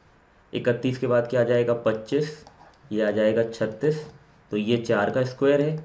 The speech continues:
ये पाँच का है, ये छः का है, और यहाँ पर ये आ जाएगा फ़ोर्टी नाइन, सेवन का square। तो दो सौ बानवे और उनचास, नौ दो ग्यारह, चार,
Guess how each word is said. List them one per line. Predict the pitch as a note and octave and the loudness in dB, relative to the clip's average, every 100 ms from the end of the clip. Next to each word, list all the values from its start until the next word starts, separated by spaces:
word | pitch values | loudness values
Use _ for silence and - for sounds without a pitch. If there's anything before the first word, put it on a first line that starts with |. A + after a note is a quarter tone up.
| - - - | -14 -20 -10
ये | G#2 | -10
पाँच | G#2 G#2+ G#2+ | -4 -4 -4
का | - C3+ | -2 -2
है, | B2+ C3+ C3+ - _ - | -2 -4 -8 -20 _ -8
ये | F#2 | -6
छः | F#2+ - A2 | -6 -4 -2
का | A#2+ | 0
है, | B2 B2+ C3 - - _ _ - _ _ | 0 -2 -4 -16 -20 _ _ -20 _ _
और | G#2 G2+ | -4 -2
यहाँ | G2+ G#2+ A2+ | -4 -4 -2
पर | A#2 C3+ - - _ _ _ _ - - - _ - - - - | -2 -2 -4 -16 _ _ _ _ -20 -20 -20 _ -20 -20 -20 -8
ये | A2 | -4
आ | |
जाएगा | G2 G#2 G#2+ C3+ | 0 0 0 -2
फ़ोर्टी | - G#2 G#2 B2+ B2+ | 0 -2 0 -4 -4
नाइन, | G#2 F2+ F2 - - - | -4 -4 -6 -12 -20 -6
सेवन | G#2 G2+ G2 | -4 -4 -6
का | G#2 B2+ | -6 -6
square। | B2+ - F2+ F2+ - - _ - | -8 -2 -2 -2 -10 -20 _ -8
तो | G2+ | -2
दो | A2+ B2+ | 0 0
सौ | - C3+ | 0 0
बानवे | A2 G#2+ G#2 G#2+ C#3+ - - _ _ - - | 2 0 0 -2 -4 -6 -18 _ _ -20 -2
और | A#2+ D3 | 0 0
उनचास, | - G#2+ F#2+ F#2 F#2+ F2+ - - - - | -2 -4 -4 -4 -4 -4 -10 -20 -20 -8
नौ | G#2+ A2 | -4 -2
दो | A#2 | -2
ग्यारह, | A2 G#2 G2 B2+ D#3 - _ - _ _ _ _ | 0 0 0 0 -4 -12 _ -20 _ _ _ _
चार, | - G#2 G#2+ C#3+ | -4 -2 -2 -4